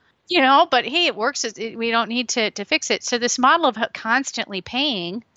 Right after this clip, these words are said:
you're right, you're paying a lot more for cloud. You, you really are. So it, the, the downfall is, is certainly that. And right now, what I'm seeing, at least in some of the early adopters of cloud, is these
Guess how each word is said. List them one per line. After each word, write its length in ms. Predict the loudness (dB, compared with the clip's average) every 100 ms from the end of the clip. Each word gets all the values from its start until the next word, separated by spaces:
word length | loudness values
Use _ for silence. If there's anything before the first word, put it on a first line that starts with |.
| _ _ _
you're 140 | 0 2
right, 200 | 2 2
you're 120 | -2
paying 340 | 2 4 4
a 180 | 2 2
lot 140 | 2
more 440 | 2 2 0 -2 -14 _ _ _ -6
for 100 | -4
cloud. 460 | 0 0 -2 -8 -4
You, 160 | -2 0
you 160 | 0
really 260 | 2 2 2
are. 340 | 2 0 -4 -10 _ -8
So 400 | -2 2 4 2
it, 180 | 0 -4
the, 120 | -6
the 140 | -4 -2
downfall 680 | 2 2 2 4 4 4
is, 140 | 0 -4
is 120 | -6
certainly 340 | -4 -4 -4 -2
that. 280 | 0 0
And 160 | -4 -4
right 180 | -4 -2
now, 220 | 0 0
what 160 | 0 0
I'm 300 | -2 -2 -6
seeing, 540 | -12 -14 -16 -18 -14
at 200 | -8 -6
least 460 | -4 -4 -4 -10 -6
in 180 | -4 -2
some 200 | 0 -2
of 80 |
the 120 | -2 0
early 260 | 2 2
adopters 500 | 2 0 0 -4 -6
of 100 | -8
cloud, 400 | -4 -2 0 -2
is 340 | -2 -2 -2 -6
these 440 | -6 -4 -6